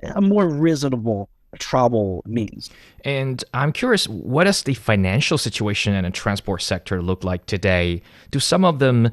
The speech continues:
Speaker 2: make money already? Because it's unrealistic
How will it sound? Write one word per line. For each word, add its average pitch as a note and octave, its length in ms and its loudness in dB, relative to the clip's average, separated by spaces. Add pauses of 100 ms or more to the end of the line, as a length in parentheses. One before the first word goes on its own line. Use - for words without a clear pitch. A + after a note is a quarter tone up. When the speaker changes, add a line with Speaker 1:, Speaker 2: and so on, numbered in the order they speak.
(240)
Speaker 2:
make A2+ 240 2
money G#2 260 4
already? F#2 540 -4
Because G2 360 -4
it's - 220 -6
unrealistic A2 720 0